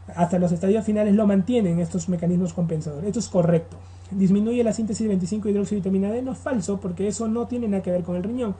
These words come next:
En el riñón es la uno veinticinco hidroxivitamina D. El calcio sanguíneo aumenta paralelamente a la disminución del filtrado glomerular. Falso, el calcio tiende más bien a disminuir.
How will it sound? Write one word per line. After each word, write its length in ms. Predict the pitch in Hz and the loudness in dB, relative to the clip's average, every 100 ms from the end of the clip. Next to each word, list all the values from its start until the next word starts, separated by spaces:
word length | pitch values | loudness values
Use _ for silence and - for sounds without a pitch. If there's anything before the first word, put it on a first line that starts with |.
| - - - | -12 -6 0
En 100 | 185 | 2
el 80 | |
riñón 200 | 180 202 | 2 2
es 80 | 208 | 4
la 100 | 190 | 4
uno 220 | 208 247 | 2 2
veinticinco 540 | 233 226 214 214 196 190 | 0 -2 -4 -4 -2 -2
hidroxivitamina 680 | 175 170 175 165 170 175 190 | -2 -2 -4 -2 0 0 2
D. 200 | 202 165 - - - - - | 0 -2 -10 -18 -18 -8 2
El 200 | 202 185 | 4 8
calcio 280 | 240 240 | 8 6
sanguíneo 360 | 226 220 226 214 | 2 2 2 2
aumenta 260 | 208 202 214 | 2 2 2
paralelamente 540 | 185 190 190 190 202 | 4 4 4 4 4
a 20 | |
la 60 | 202 | 4
disminución 420 | 180 175 160 180 | 4 2 0 0
del 100 | 185 | 0
filtrado 400 | 170 151 175 170 | -2 -2 0 2
glomerular. 560 | 180 196 208 220 226 165 | 2 2 6 6 4 2
Falso, 380 | - 240 180 175 | 2 2 2 0
el 80 | |
calcio 300 | 165 196 208 | 2 0 0
tiende 340 | 175 214 208 175 | 2 2 4 2
más 140 | 180 | 2
bien 140 | 190 190 | 2 2
a 60 | |
disminuir. 500 | 170 165 160 208 196 | 2 2 2 2 2